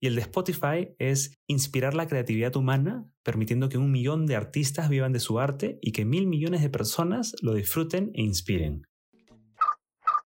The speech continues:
Pero, ¿cómo llevar a la práctica el propósito? Yo creo que a través de la coherencia plena.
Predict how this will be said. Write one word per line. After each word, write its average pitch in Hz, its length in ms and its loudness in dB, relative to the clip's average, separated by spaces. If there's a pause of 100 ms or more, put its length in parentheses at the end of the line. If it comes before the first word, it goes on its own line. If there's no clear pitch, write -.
(420)
Pero, 120 480 2 (220)
¿cómo 240 220 4
llevar 185 200 2
a 202 40 4
la 185 120 -2
práctica 175 280 0
el 160 60 -2
propósito? 117 600 -2 (340)
Yo 170 200 -2
creo 262 240 0
que - 80 -4
a - 40 0
través 120 200 -2
de 143 80 0
la 135 80 -2
coherencia 110 500 0
plena. 78 380 -4